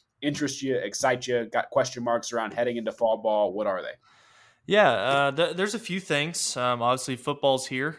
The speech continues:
Speaker 2: Um, it's time to, that we, it's nice that we could finally talk some football, talk some X's and O's, and <laughs> not talk conference realignment or any of the offseason drama that's been going on. But,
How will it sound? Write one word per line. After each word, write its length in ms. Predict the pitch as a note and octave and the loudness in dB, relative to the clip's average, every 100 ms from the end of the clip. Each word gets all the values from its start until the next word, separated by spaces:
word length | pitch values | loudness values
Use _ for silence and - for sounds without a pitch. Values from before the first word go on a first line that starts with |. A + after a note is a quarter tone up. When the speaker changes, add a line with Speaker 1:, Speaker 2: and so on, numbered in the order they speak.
| - | -10
Speaker 2:
Um, 380 | A2+ A2+ G#2+ G#2+ | -6 -6 -6 -10
it's 200 | A2 - | -12 -10
time 340 | - A#2 A#2 | -2 -2 -2
to, 360 | A#2 A#2+ A2+ A2+ - | -4 -4 -4 -6 -8
that 140 | A2 | -8
we, 160 | B2 A2 | -6 -6
it's 180 | B2 C#3 | -4 2
nice 200 | C3 B2+ | 2 2
that 80 | |
we 80 | B2+ | -6
could 100 | A#2+ | -4
finally 320 | C3+ C3 B2 | 2 2 2
talk 300 | A2+ B2 A#2+ | 0 0 0
some 100 | - | -4
football, 400 | A#2 C3 B2+ B2 | -6 -6 -2 -2
talk 300 | A#2+ B2 A#2+ | 0 -2 -2
some 160 | - A#2 | -6 -6
X's 340 | A#2 A2+ A#2+ | -8 -6 -10
and 100 | A#2 | -4
O's, 300 | A#2 A#2 A#2 | -2 0 -2
and 220 | A2+ G#2+ G#2+ | -6 -10 -6
<laughs> 40 | |
not 280 | C#3+ G3 F3+ | 2 4 4
talk 220 | D3+ C3+ | 2 2
conference 380 | C#3+ C3+ C#3 - | 4 4 2 -6
realignment 520 | C3+ B2+ B2+ B2+ B2+ | -2 0 0 0 -2
or 120 | A#2+ | -4
any 100 | A#2+ | -4
of 40 | A#2 | -4
the 80 | A#2 | 0
offseason 460 | A#2+ - B2+ A#2 | 0 0 -6 -6
drama 300 | A#2+ A#2 A#2 | -2 -2 -2
that's 140 | A#2 - | -6 -8
been 120 | B2 | -6
going 240 | A#2+ A#2+ | -4 -2
on. 220 | A#2+ A#2+ B2 | -2 -2 -4
But, 160 | B2 | -4